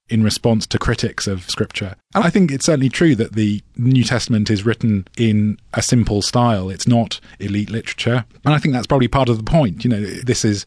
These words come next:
literature which is designed to be read aloud and heard by anyone from any educational background. So when Mark was read out in churches, it would have been pretty easily comprehensible to pretty much anyone, I would assume. And it's only really in the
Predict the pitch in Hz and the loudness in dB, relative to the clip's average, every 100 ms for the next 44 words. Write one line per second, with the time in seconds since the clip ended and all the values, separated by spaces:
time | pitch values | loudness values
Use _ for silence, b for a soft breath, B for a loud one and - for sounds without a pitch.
0 | - 127 - - 110 113 - 104 - 104 | -4 -2 0 2 2 2 0 0 0 0
1 | 117 120 120 107 104 104 110 101 113 117 | 2 2 0 0 0 0 0 0 -2 0
2 | 113 113 107 - 117 107 123 117 117 110 | 2 0 -2 -6 -2 0 2 2 2 0
3 | 120 117 113 113 104 - 131 123 120 113 | 0 0 2 2 0 -2 2 4 4 4
4 | 120 120 117 107 - 110 113 107 117 - | 4 6 4 2 0 -2 0 0 -2 -4
5 | 101 90 85 113 101 98 120 107 113 117 | -10 -10 -8 -4 -4 -2 0 4 4 2
6 | - 107 107 107 107 107 - 101 110 107 | 0 0 0 0 0 -2 -2 0 -2 -4
7 | - 104 98 - 190 185 175 - 143 139 | -2 -4 -4 -2 0 2 2 2 4 4
8 | 135 123 120 127 110 107 156 131 110 95 | 4 2 0 0 0 0 0 0 -4 -6
9 | 87 - 92 - - 110 107 127 143 104 | -6 -6 -6 -6 -4 0 0 -2 -2 -4
10 | 92 - 101 95 - 123 104 90 - _ | -6 -8 -8 -6 -2 0 0 -4 -14 _
11 | 135 135 127 147 170 180 151 139 123 120 | 0 2 2 2 4 6 6 6 4 4
12 | 120 120 113 | 4 4 2